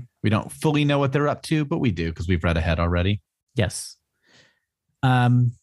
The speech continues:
Speaker 2: and that's the end of this issue. Uh, Kitty Pryde is dead or seems to be dead on the sidewalk of the Baxter Building. And the
Speaker 1: <laughs>
Speaker 2: Brotherhood have, uh, they've left the X-Men, right? They're, they, how did that end? I forget. Like,
Speaker 1: Um, I think they go to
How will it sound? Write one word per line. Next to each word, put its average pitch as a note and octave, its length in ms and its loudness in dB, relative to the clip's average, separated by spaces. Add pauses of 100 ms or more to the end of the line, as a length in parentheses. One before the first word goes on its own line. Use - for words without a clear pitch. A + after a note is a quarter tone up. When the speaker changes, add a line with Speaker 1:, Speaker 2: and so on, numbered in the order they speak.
(300)
Speaker 2:
and B2 160 2
that's C3+ 200 -2
the D3 140 2
end D3 120 2
of C#3+ 60 0
this C#3+ 180 -2
issue. C3+ 340 0
Uh, A2 140 2
Kitty C3 260 0
Pryde C3 380 0
is A2+ 240 -4
dead C3 580 0
or F#2+ 180 -2
seems B2+ 340 0
to - 100 -2
be C3 80 2
dead C3 200 2
on B2+ 100 2
the A#2+ 60 2
sidewalk B2+ 520 -2
of A#2+ 100 -4
the A#2+ 60 -4
Baxter C#3+ 400 -2
Building. D#3+ 460 0 (680)
And B2 140 2
the B2 60 2
Speaker 1:
<laughs> G#2+ 80 2
Speaker 2:
Brotherhood C#3 720 2
have, B2 340 0
uh, A#2+ 400 0 (460)
they've D#3 160 0
left F#3 280 0
the F#3 140 2
X-Men, A2+ 420 -2
right? A2 280 0 (100)
They're, B2 300 0
they, A#2+ 420 -2
how - 140 -4
did F3 80 -2
that F3+ 140 0
end? F3+ 200 0
I B2+ 60 2
forget. G#2 440 -4
Like, G#2+ 300 0 (160)
Speaker 1:
Um, C3 480 2 (180)
I A#2+ 80 2
think G#3+ 240 0
they D#4 120 0
go D#4+ 240 -2
to D#4+ 120 -4